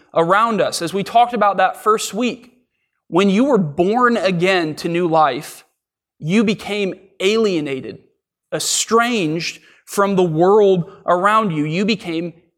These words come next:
exiles. You were given a new citizenship, a new set of values, a new family, and all of those things separate you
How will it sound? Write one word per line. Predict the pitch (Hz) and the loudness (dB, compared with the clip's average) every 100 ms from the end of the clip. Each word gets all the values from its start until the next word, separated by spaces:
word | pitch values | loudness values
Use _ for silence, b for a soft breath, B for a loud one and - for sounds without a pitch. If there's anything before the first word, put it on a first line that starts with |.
| _ | _
exiles. | 208 233 190 170 147 135 - - - _ _ _ _ _ _ _ _ _ | -2 0 0 0 0 -4 -10 -12 -14 _ _ _ _ _ _ _ _ _
You | 190 226 | 0 2
were | 233 | 2
given | 185 214 208 | 2 2 2
a | 175 | -2
new | 170 175 220 | -2 0 0
citizenship, | 277 - 254 214 - 156 - - - | 0 -2 -2 -2 -2 -6 -6 -6 -4
a | 185 | -4
new | 185 220 | 0 2
set | 233 262 233 | 2 2 2
of | 214 | 2
values, | 180 170 175 165 165 | 2 2 2 -2 -4
a | - 170 | -2 -2
new | 185 | 0
family, | 208 - 233 240 233 175 160 | -4 -4 -4 -2 -2 -2 -4
and | 165 | 0
all | 180 254 320 | 4 4 4
of | 233 | 2
those | 202 185 185 | 2 2 0
things | 190 190 156 | -4 -4 -4
separate | - - - 285 294 202 170 156 | -8 -6 -2 -2 2 0 0 -2
you | 143 139 175 | -4 -4 -6